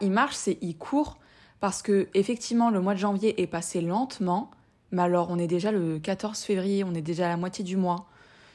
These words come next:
Ce qui est assez surprenant. Alors aujourd'hui, on va, c'est un épisode un peu spécial parce que je vais parler un peu de plusieurs sujets.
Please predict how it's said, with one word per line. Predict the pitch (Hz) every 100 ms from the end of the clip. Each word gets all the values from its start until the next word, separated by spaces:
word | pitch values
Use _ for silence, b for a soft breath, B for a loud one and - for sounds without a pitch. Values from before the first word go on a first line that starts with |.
| b
Ce | -
qui | -
est | 202 202
assez | 226 247 285
surprenant. | 269 233 - 190 160 _ _ _ _ _ _ _ _ -
Alors | 196 185
aujourd'hui, | 214 220 214 226 277 294 311 -
on | 185
va, | 175 185 185 180
c'est | 180 202
un | 190
épisode | 190 - 226 220
un | 196
peu | 214
spécial | 220 214 208 269
parce | 233 196
que | 208
je | 170
vais | 185
parler | 196 196 214 233 247 -
un | 196 196 -
peu | - 240 240 - -
de | 170
plusieurs | 160 - 220 196 214
sujets. | 214 - 175 170 262